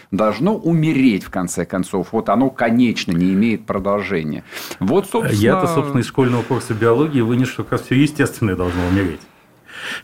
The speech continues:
Speaker 1: Э, не оставит
Speaker 2: <laughs> Это,
Speaker 1: продолжения
Speaker 2: это,
Speaker 1: рода. Да,
Speaker 2: это,
Speaker 1: нет,
Speaker 2: это
Speaker 1: верно,
Speaker 2: истина.
Speaker 1: нет, это, это, это ты, конечно же, подловил меня. Да, все верно. Все умирает, все смертно. Но, тем не менее, вот как бы естество получает продолжение в будущем.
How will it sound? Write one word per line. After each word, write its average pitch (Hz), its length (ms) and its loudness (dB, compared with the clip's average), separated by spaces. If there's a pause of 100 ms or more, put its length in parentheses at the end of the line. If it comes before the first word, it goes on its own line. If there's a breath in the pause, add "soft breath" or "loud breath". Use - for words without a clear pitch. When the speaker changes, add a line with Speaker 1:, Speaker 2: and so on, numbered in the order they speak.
(300 loud breath)
Speaker 1:
Э, - 180 -2
не 139 340 2
оставит 156 420 2
Speaker 2:
<laughs> - 40 -6
Это, 147 60 2
Speaker 1:
продолжения 156 580 2
Speaker 2:
это, 170 80 2
Speaker 1:
рода. 156 320 0
Да, 123 160 4
Speaker 2:
это, 120 100 2
Speaker 1:
нет, 151 180 4
Speaker 2:
это 147 100 -2
Speaker 1:
верно, 151 340 2
Speaker 2:
истина. 117 180 2
Speaker 1:
нет, 135 140 0
это, 117 160 -2
это, 127 240 -2
это 127 180 0
ты, 131 120 -6
конечно 147 440 0
же, 139 120 -2
подловил 156 600 0
меня. 113 400 2
Да, 117 340 -2
все - 200 -4
верно. 117 500 -2
Все - 240 0
умирает, 139 560 2
все 147 240 -4
смертно. 131 500 -2
Но, 90 60 -2
тем 120 220 2
не 139 80 2
менее, 135 360 2
вот 127 380 -4
как 117 220 -2
бы 120 80 0
естество 131 560 0
получает 185 520 0
продолжение 143 640 -2
в 165 100 -6
будущем. 92 560 0